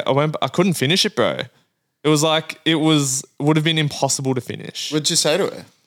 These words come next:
Speaker 1: I went back out and I said, "Oh, I reckon we just call it, like, call it here." I'm like, "I'd love to be able to do the rest of these tattoos, but I think just 'cause with the shaking of your hand and stuff, it's just not gonna be able to,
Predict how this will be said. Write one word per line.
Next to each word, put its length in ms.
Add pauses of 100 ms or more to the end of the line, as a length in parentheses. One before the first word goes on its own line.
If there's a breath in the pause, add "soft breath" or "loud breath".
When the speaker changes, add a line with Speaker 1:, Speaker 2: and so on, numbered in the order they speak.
(200)
Speaker 1:
I 80
went 180
back 220
out 320
and 80
I 80
said, 260
"Oh, 540 (760)
I 100
reckon 240
we 80
just 180
call 300
it, 260 (140)
like, 240
call 260
it 80
here." 200
I'm 260 (720)
like, 240
"I'd 160
love 200
to 80
be 100
able 160
to 40
do 140
the 80
rest 220
of 60
these 140
tattoos, 360
but 120
I 60
think 240
just 160
'cause 180
with 140
the 100
shaking 380
of 100
your 100
hand 220
and 60
stuff, 280
it's 160
just 140
not 160
gonna 220
be 120
able 220
to, 140